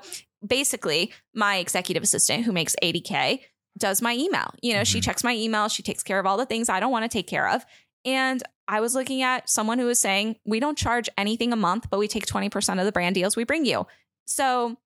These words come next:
Speaker 1: I could either go with this company
Speaker 2: Mm-hmm.
Speaker 1: that is way cheaper than my current employee,
Speaker 2: Yeah.
Speaker 1: or I keep working with Holly. And she's gonna hear this and hate this. I'm so sorry, Holly. <laughs> Um,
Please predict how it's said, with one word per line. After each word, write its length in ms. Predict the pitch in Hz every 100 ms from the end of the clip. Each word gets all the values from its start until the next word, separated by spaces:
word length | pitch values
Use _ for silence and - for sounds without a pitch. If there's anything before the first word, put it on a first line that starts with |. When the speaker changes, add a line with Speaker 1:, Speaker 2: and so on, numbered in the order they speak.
| _ _
Speaker 1:
I 100 | 233
could 160 | 233 240
either 420 | 220 202 190 175 -
go 100 | 185
with 120 | 202
this 140 | 269
company 520 | - 208 196 165 185 254
Speaker 2:
Mm-hmm. 220 | 135 110
Speaker 1:
that 320 | 208 196 -
is 220 | - 180 -
way 400 | 170 190 208 190
cheaper 400 | - 185 175 175
than 160 | 170
my 120 | 165
current 280 | 170 196 220
employee, 560 | 156 160 156 156 208 - -
Speaker 2:
Yeah. 160 | - -
Speaker 1:
or 120 | 226
I 80 | 226
keep 240 | 226 233 185
working 280 | 185 180
with 160 | 180 175
Holly. 500 | - 190 185 - - _
And 100 | 202
she's 160 | 190 208
gonna 180 | 185 190
hear 180 | 156 156
this 160 | -
and 100 | 196
hate 200 | 202 - -
this. 120 | -
I'm 80 | -
so 120 | - -
sorry, 300 | - - -
Holly. 360 | - - - -
<laughs> 100 | -
Um, 160 | -